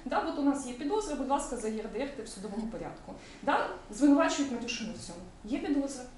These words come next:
є обвинувальний акт, є підтвердження того, що Матюшина вкрала документи. Матюшина не крала документів, до неї навіть офіційно ніхто не звернувся щодо передачі. І вона не має особистих документів. Є установа Коцюбинська селищна рада,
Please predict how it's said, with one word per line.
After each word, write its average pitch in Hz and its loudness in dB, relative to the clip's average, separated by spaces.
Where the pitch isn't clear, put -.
є 277 -6
обвинувальний 285 6
акт, - 0
є 262 -2
підтвердження 320 4
того, 359 -2
що 285 4
Матюшина 285 4
вкрала 214 -2
документи. 180 -8
Матюшина 196 -4
не 240 -2
крала 277 2
документів, 226 -4
до 262 0
неї 262 6
навіть 302 2
офіційно - 2
ніхто 254 4
не 240 2
звернувся - -4
щодо - 4
передачі. 240 -2
І 277 0
вона 311 4
не 302 4
має 294 4
особистих 233 -4
документів. 170 -10
Є 466 0
установа 277 0
Коцюбинська 220 -8
селищна 185 -10
рада, 330 -4